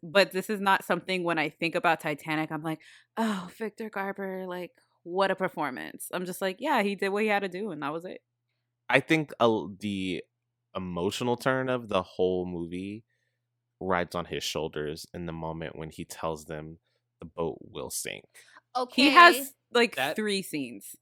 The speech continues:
Speaker 4: that, well,
Speaker 2: And
Speaker 4: that
Speaker 2: they are
Speaker 4: scene,
Speaker 2: all
Speaker 4: they're phenomenal.
Speaker 2: amazing. <laughs> What are you talking about?
Speaker 4: <laughs>
Speaker 1: All right.
Speaker 2: They're so good.
Speaker 3: I, I, I,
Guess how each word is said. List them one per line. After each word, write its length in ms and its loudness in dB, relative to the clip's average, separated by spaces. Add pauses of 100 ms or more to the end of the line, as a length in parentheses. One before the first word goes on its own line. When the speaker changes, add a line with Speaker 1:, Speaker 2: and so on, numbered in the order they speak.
(120)
Speaker 4:
that, 220 -2
well, 100 4
Speaker 2:
And 120 8
Speaker 4:
that 60 4
Speaker 2:
they 160 12
are 140 12
Speaker 4:
scene, 60 6
Speaker 2:
all 540 8 (240)
Speaker 4:
they're 160 2
phenomenal. 920 8
Speaker 2:
amazing. 220 -6 (560)
<laughs> 320 10
What 140 12
are 60 12
you 80 6
talking 340 10
about? 420 6
Speaker 4:
<laughs> 880 -4
Speaker 1:
All 220 4
right. 500 0
Speaker 2:
They're 220 10
so 880 4
good. 460 -6 (680)
Speaker 3:
I, 140 0 (140)
I, 160 0 (140)
I, 340 4